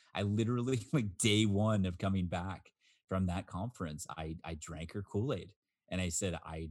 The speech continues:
I believe you. Let's do it. I'm tired of using the textbook." We had a fifteen-year-old textbook. It was antiquated, you know, like, uh,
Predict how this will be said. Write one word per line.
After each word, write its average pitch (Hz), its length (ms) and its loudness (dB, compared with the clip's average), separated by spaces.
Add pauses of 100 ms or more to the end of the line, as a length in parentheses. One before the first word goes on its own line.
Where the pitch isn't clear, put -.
(140)
I 87 100 -6
believe 107 380 -2
you. 82 220 -6 (180)
Let's 95 260 -6
do - 180 -2
it. - 160 -10 (180)
I'm 95 120 -4
tired 101 340 -4
of 98 100 -4
using 87 260 -6
the 82 60 -8
textbook." 85 520 -12 (300)
We 120 60 -4
had 98 100 -4
a - 40 -18
fifteen-year-old 104 1200 -4
textbook. 101 420 -12
It 101 40 -8
was 90 140 -12 (100)
antiquated, 92 800 -8 (400)
you 90 100 -6
know, 87 320 -4
like, 87 320 -10 (640)
uh, 82 180 -6